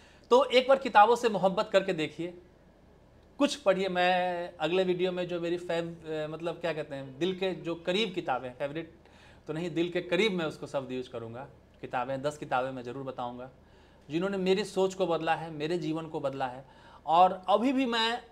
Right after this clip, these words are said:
जो मेहनत करता हूँ, मैं, मैं, मेरा जो रूटीन है वो बहुत अलग रूटीन है बाकियों से।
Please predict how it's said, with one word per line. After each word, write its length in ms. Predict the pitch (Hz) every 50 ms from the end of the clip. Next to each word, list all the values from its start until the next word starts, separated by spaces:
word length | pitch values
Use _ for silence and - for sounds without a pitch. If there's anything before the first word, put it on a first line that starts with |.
| -
जो 160 | 180 156 196 196
मेहनत 380 | 196 190 185 196 208 202 202 -
करता 280 | 160 143 131 - 139
हूँ, 180 | 117 113 110 110
मैं, 400 | 135 147 151 156 156 156 151 - - - - _ - _ - - - - - - 170
मैं, 280 | 165 175 175 180 180 165
मेरा 280 | 165 175 190 190 185
जो 120 | 185 185 175
रूटीन 380 | 165 165 165 196 202 202 190
है 140 | 180 185 190
वो 100 | 175 165
बहुत 480 | 147 131 123 151 - - - - - -
अलग 200 | - 139 160 165
रूटीन 320 | 160 160 151 156 160 151 143
है 140 | 151 151 131
बाकियों 340 | 123 117 117 - 131 123
से। 160 | 117 - -